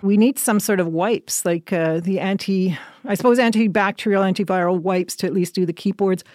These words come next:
Probably trying to keep, uh, if you have a spot that's your spot, maybe make it your spot so you can sort of have a little bit of ownership. That's not always possible, and there's a lot of shared spaces, but I do think that, uh, you know, as a courtesy, after you've used something, maybe you can clean the keyboard,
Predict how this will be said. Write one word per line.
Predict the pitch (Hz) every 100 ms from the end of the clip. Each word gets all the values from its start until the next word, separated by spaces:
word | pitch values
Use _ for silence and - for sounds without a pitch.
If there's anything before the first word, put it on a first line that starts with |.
| - - -
Probably | - 226 233 220
trying | 214 226 202
to | 196
keep, | - 214 202 -
uh, | 190 175 170 170
if | 202 - -
you | 214 214 208
have | 170 196 190 185
a | 175
spot | - 180 185 -
that's | 160 -
your | 165 175
spot, | - - 180 -
maybe | 175 165
make | 165 165
it | 180 -
your | 175 175
spot | 170 - 180 190
so | 208
you | 175
can | 180
sort | - 185
of |
have | 170 175
a |
little | 180 180
bit | 175 170
of |
ownership. | 185 190 180 196 - - - - -
That's | 233 233
not | 233 240 240
always | 233 214 208
possible, | - 190 202 233
and | 226
there's | 196 190
a |
lot | 185
of | 185
shared | - 190 175 190
spaces, | - 196 185 196 165
but | 185 170
I | 170
do | 175 180
think | - 190 180
that, | 190 170 156 - - - -
uh, |
you | 190 180
know, | 208
as | 196 202
a |
courtesy, | 214 226 220 208 196
after | 175 196
you've | 185 170
used | 180 185
something, | 190 175 180
maybe | 175 175 180
you | 170
can | - 160
clean | - 208 190
the | 190
keyboard, | - 208 170 185 185